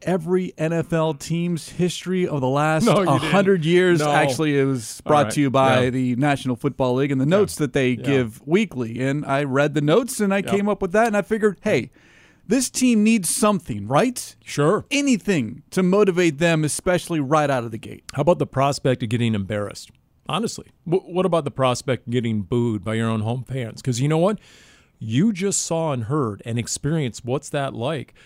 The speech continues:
Speaker 2: That is like in Carolina with Baker Mayfield when he got booed repeatedly, deservedly. Uh, the Panthers, man, I mean, those fans unloaded on. Last year in Seattle,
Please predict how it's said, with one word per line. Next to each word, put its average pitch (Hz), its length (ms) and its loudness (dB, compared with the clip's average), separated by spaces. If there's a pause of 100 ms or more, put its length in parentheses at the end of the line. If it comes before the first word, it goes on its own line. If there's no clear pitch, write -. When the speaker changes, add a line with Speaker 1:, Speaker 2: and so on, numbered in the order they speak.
(140)
Speaker 2:
That 143 140 2
is 123 140 0
like 139 300 0
in 123 160 -2
Carolina 127 720 -2
with 123 240 -6
Baker 127 260 0
Mayfield 117 540 -4 (160)
when 117 200 -8
he 113 100 -4
got 123 220 -4
booed 123 380 -2 (460)
repeatedly, 120 640 -6 (280)
deservedly. 120 840 -2 (560)
Uh, - 140 -14
the - 100 -14
Panthers, 120 640 -4
man, 120 460 -2
I - 40 -12
mean, 117 100 -4
those 127 260 -4
fans 127 320 -2
unloaded 113 500 -2
on. 104 80 -4 (460)
Last 123 320 0
year 147 140 0
in 143 80 0
Seattle, 123 640 -2